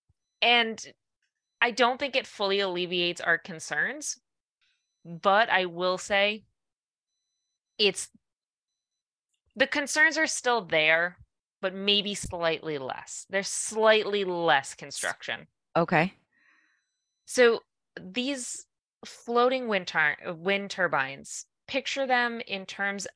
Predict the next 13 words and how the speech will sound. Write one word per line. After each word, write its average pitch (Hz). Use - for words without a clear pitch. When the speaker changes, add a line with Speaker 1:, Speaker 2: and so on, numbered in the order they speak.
Speaker 1:
of, 160
um, 160
above 220
the 220
water, 165
looking 190
very 190
similar 175
to 180
what 160
you 170
would 165
imagine. 156